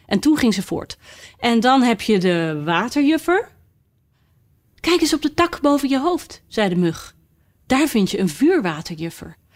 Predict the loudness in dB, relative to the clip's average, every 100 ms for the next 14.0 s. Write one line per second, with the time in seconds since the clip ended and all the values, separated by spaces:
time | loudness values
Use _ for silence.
0 | -20 -8 0 2 4 2 0 0 2 2
1 | 0 -2 -4 -2 0 0 -4 -4 -4 -6
2 | -20 -14 -4 -2 2 2 2 0 0 0
3 | 0 -2 -2 -2 -8 -2 0 0 -2 -2
4 | -2 -4 -6 -6 -4 0 0 0 0 2
5 | 4 2 0 -2 2 2 2 0 0 0
6 | 0 0 -4 -8 -14 _ _ _ _ _
7 | _ _ _ _ _ -4 0 0 0 0
8 | 0 0 -6 -4 -4 -6 _ _ -4 0
9 | 2 2 0 -4 -2 0 0 -2 0 0
10 | -2 -4 _ _ _ _ _ _ _ _
11 | -2 0 2 2 2 2 2 2 0 -2
12 | -4 0 0 0 -6 -8 -10 -10 -6 -2
13 | 2 2 2 -2 0 0 0 -4 -4